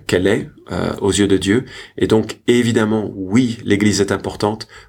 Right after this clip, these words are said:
Oui, tu dois faire partie de cette Église. Oui, tu dois choisir une Église qui, euh, euh,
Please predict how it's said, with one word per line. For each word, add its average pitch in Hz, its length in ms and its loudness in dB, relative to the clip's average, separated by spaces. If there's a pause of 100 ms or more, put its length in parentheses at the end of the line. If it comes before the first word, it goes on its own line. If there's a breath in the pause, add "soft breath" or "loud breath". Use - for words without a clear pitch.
Oui, 113 240 0
tu 113 120 -4
dois 101 160 2
faire 98 220 -4
partie - 320 -2
de 95 260 0
cette 92 240 -2
Église. 113 380 0 (320 loud breath)
Oui, 131 180 2
tu 120 120 -2
dois 104 360 2
choisir 113 420 2
une 107 120 2
Église 110 400 2
qui, 101 260 0
euh, 92 180 -2 (300)
euh, 87 460 0